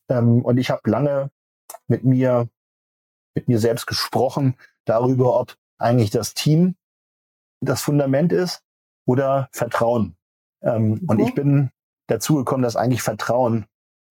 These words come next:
Speaker 1: das Fundament für effektive Führung ist. Denn es nützt dir die, es nützen dir die besten, äh, Teammitglieder nichts, wenn kein
Speaker 2: Mhm.
Speaker 1: Vertrauen da ist. Ähm,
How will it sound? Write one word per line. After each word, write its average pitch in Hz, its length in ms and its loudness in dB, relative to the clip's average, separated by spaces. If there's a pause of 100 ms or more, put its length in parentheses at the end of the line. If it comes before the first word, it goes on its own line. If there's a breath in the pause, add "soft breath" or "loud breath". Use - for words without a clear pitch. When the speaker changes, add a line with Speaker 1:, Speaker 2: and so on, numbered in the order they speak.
(220)
Speaker 1:
das 120 300 0
Fundament 120 500 0
für 123 220 0
effektive 117 560 0
Führung 113 340 2
ist. 110 300 -2 (320)
Denn 117 260 2 (720)
es - 120 -2
nützt 147 280 -2
dir 127 260 2
die, 120 240 0 (100)
es 127 200 2
nützen 147 220 -2
dir 131 60 2
die 123 80 2
besten, 127 640 0
äh, 117 760 -2
Teammitglieder 123 540 2
nichts, 117 380 0 (360)
wenn 120 160 0
kein - 200 2
Speaker 2:
Mhm. 240 40 2
Speaker 1:
Vertrauen 113 440 0
da 107 120 0
ist. 98 280 -2 (340)
Ähm, 117 360 0